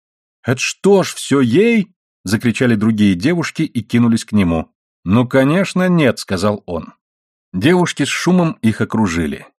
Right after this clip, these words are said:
Киска попятилась от товарок. «Отойдите!» кричала Киска. «Я первая выберу, правда, Пол?» «Не обижай других», сказал он и пошел прочь. «Какой же вы душка!» кричали девушки.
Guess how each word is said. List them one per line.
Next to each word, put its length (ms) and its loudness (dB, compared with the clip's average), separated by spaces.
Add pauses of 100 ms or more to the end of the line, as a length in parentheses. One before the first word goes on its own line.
(120)
Киска 380 -2
попятилась 720 -2
от 180 -10
товарок. 500 -2 (120)
«Отойдите!» 640 0
кричала 420 0
Киска. 380 0
«Я 200 0
первая 500 0
выберу, 340 2
правда, 400 0
Пол?» 360 0 (240)
«Не 200 2
обижай 520 2
других», 420 0
сказал 440 -2
он 240 -2
и 160 -6
пошел 320 -4
прочь. 400 -4 (400)
«Какой 380 2
же 140 0
вы 140 2
душка!» 760 0
кричали 460 0
девушки. 600 0